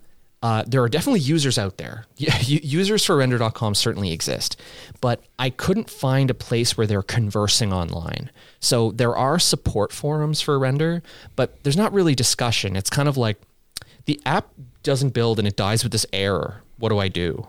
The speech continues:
<laughs> So it's very, it's v-, leaning very heavily on Render support to be like, "Oh, you're, you have an S S L error. There's, there was a process, there was a backend process that failed. I reran it and you're, you're good now." Um, so things like that. Um, they do have,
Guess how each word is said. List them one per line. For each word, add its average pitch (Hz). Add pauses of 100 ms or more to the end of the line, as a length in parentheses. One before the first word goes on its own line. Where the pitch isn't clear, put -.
(120)
<laughs> 127 (260)
So 107
it's -
very, 107 (400)
it's 127
v-, 104
leaning 113
very 110
heavily 98
on 92
Render 95
support -
to 104
be 95
like, 87 (460)
"Oh, 127
you're, 117
you 123
have 131
an 113
S -
S -
L 107
error. 98
There's, 104
there 113
was 104
a -
process, 104
there 113
was 107
a 110
backend 104
process 107
that 101
failed. 98
I 95
reran 92
it 92
and -
you're, 82
you're 95
good 90
now." - (420)
Um, 92
so 107 (160)
things 107
like 95
that. 101 (440)
Um, 95 (460)
they 123
do 139
have, 120